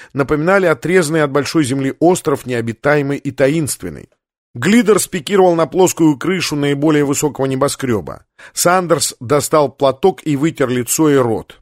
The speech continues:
На полубоя он старался не смотреть. «Где мои вещи?» —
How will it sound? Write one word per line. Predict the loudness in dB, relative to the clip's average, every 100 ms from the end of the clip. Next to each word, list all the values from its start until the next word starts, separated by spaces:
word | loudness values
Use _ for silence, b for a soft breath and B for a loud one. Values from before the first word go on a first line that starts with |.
| -10
На | -4 -2
полубоя | 0 0 0 2 4 4
он | 0
старался | -2 0 0 -2 -4
не | -8
смотреть. | -4 -4 -2 -4 -6 -12 _ _ _ _ -18
«Где | -4 0 2
мои | 2 0
вещи?» — | 0 -2 -2 -4 -8 -12